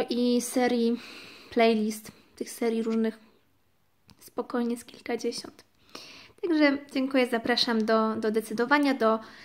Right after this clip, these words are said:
e, wskazywania. E, to nie jest tak, że tylko te dwie osoby coś wskażą i to zostanie uwzględnione. Można wpisywać, e, dalsze, dalsze osoby też mogą wpisywać, trzecia osoba, czwarta i tak dalej. E, to też na pewno,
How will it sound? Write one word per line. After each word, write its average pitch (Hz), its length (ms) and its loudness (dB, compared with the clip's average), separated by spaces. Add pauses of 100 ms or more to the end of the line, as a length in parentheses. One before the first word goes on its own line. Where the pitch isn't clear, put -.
(180)
e, 240 180 0
wskazywania. 269 1080 4
E, 247 220 0
to 269 120 0
nie 269 140 8
jest 262 140 0
tak, 254 160 0
że 240 180 -4
tylko 262 260 -4
te 240 120 4
dwie 240 160 2
osoby 226 500 0 (280)
coś 254 180 -2
wskażą 247 440 0
i - 20 -2
to 240 80 -2
zostanie 247 300 -2
uwzględnione. 254 340 4
Można 277 380 6
wpisywać, 320 640 4
e, 311 220 6
dalsze, 311 640 4
dalsze 277 200 4
osoby 277 140 -2
też 302 160 2
mogą 247 180 2
wpisywać, 220 440 0
trzecia 269 240 2
osoba, 240 260 0
czwarta 262 300 2
i 240 80 2
tak 226 80 2
dalej. 240 320 4 (480)
E, 247 260 0
to 262 180 -2
też 269 260 2
na 254 100 0
pewno, 240 480 0